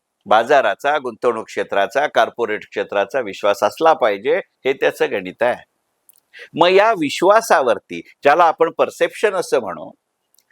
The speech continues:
या परफॉर्मन्सवरती, कारण एचएएल चे भाव किती वाढले, माझगाव डॉकचे किती वाढले, बीडीएल चे किती वाढले, बीईएल चे किती वाढले, हिंदुस्थान एरोनॉटिक्सचे किती वाढले, भारत फोर्जचे किती वाढले, पारस डिफेन्सचे किती वाढले, तेजस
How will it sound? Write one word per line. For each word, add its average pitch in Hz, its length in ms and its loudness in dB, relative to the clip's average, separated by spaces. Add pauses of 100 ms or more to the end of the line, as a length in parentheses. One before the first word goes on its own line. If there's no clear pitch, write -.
(160)
या 165 180 4
परफॉर्मन्सवरती, 190 1300 -2 (500)
कारण 180 200 2
एचएएल 214 380 0
चे 202 160 0
भाव 147 200 0
किती 110 280 -14
वाढले, 104 300 0
माझगाव 139 360 2
डॉकचे 170 320 -2
किती 113 280 -10
वाढले, 98 300 -4
बीडीएल 160 420 -4
चे 160 160 -6
किती 127 300 -8
वाढले, 104 340 0
बीईएल 156 460 -2
चे 156 160 -2
किती 123 280 -4
वाढले, 107 300 0
हिंदुस्थान 147 520 0
एरोनॉटिक्सचे 160 720 -4
किती 110 300 -8
वाढले, 95 340 -2 (260)
भारत 135 260 4 (120)
फोर्जचे 175 320 0
किती 135 320 -4
वाढले, 92 440 0 (240)
पारस 147 360 2
डिफेन्सचे 165 520 -4
किती 127 300 -6
वाढले, 101 360 0
तेजस 156 360 -2